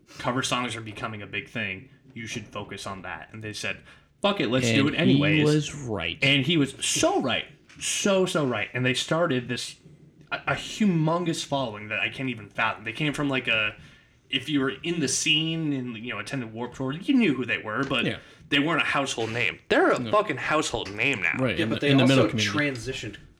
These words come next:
Speaker 3: completely the kind of music that they play.
Speaker 1: Yeah.
Speaker 3: If you listen to,
Speaker 2: Correct.
Speaker 3: like, their first album, which, like,
Speaker 1: Mm.
Speaker 3: awesome. First few albums,
Speaker 1: My
Speaker 3: like,
Speaker 1: favorite. Not to be
Speaker 3: that's,
Speaker 1: the hipster,
Speaker 3: that's
Speaker 1: it's
Speaker 3: the,
Speaker 1: the best.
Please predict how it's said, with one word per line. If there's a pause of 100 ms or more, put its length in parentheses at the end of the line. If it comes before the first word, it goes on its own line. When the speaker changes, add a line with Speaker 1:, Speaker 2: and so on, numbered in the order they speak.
(140)
Speaker 3:
completely
the
kind
of
music
that
they
play. (120)
Speaker 1:
Yeah.
Speaker 3:
If
you
listen
to, (220)
Speaker 2:
Correct.
Speaker 3:
like,
their
first (140)
album, (120)
which,
like, (360)
Speaker 1:
Mm.
Speaker 3:
awesome.
First
few
albums,
Speaker 1:
My
Speaker 3:
like,
Speaker 1:
favorite. (120)
Not
to
be
Speaker 3:
that's, (200)
Speaker 1:
the
hipster,
Speaker 3:
that's
Speaker 1:
it's
Speaker 3:
the,
Speaker 1:
the
best.